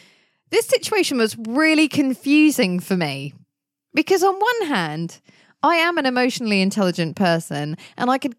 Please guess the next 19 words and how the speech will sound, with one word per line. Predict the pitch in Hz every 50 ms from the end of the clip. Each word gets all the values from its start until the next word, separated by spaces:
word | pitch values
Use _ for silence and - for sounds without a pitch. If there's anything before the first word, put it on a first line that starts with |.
| _
gauge | - 277 277 285 320 311 285 -
what | 285 254 214 131
was | 185 226 208 -
happening | - 254 - - 220 196 185 180
in | 175
the | 180
space | 175 - - - 220 202 202 190 - -
I | 190 180
was | 180 180 180 -
in. | 202 165 147 151 160 - - - - - - -
But | 277 -
to | - - 285
avoid | 269 254 - 285 349 453 480
discussing | - 349 - - - - 359 339 - - 247 185
it, | 151 139 - -
it |
was | 247 302 -
being | - 330 311 294 269
dismissed | 262 240 - - - 359 403 320 180 143 - - - - - - -